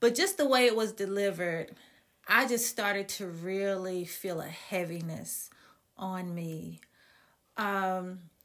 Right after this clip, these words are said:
we finally got to a place where I could park,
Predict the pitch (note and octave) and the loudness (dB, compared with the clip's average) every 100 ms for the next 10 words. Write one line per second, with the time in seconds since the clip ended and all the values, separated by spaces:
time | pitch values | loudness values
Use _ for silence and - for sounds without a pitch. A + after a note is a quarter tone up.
0 | _ _ _ _ - A#3 A3 - G#3 G#3 | _ _ _ _ -6 -2 0 0 -2 0
1 | A3 A3+ G#3+ - A#3+ G#3+ - - G3+ G3+ | 0 2 0 0 -4 -4 -4 -2 0 0
2 | - F#3 F3+ - D#3+ E3+ E3+ F3 E3 - | -2 -4 -4 0 0 -2 -4 -8 -8 -12
3 | - D#3 E3+ - - - | -6 -2 -2 -4 -10 -20